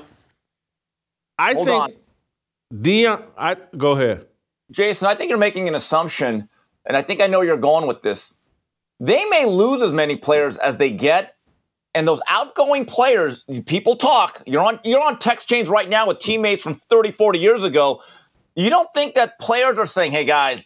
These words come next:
Speaker 2: uh, this, this, this ain't what it was," or you think this is kind of a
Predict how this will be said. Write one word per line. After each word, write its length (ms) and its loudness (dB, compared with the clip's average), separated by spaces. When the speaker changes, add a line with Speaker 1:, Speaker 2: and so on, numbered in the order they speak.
Speaker 2:
uh, 320 0
this, 280 -4
this, 260 -4
this 200 -4
ain't 180 -4
what 160 0
it 160 -6
was," 420 -2
or 220 -2
you 200 -6
think 360 -8
this 180 -10
is 100 -14
kind 300 -2
of 140 -4
a 140 0